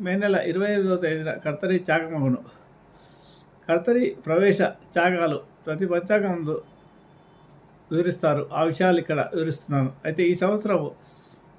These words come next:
అధిక మాసం రావడం చేత ఈ కొంత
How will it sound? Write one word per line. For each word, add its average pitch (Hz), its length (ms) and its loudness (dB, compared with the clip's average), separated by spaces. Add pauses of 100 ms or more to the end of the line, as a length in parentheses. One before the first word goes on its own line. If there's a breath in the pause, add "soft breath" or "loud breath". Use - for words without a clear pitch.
(1300)
అధిక 175 200 -2
మాసం 202 420 0
రావడం 156 360 2
చేత 139 160 0 (1500)
ఈ 143 80 0 (580)
కొంత 151 220 -6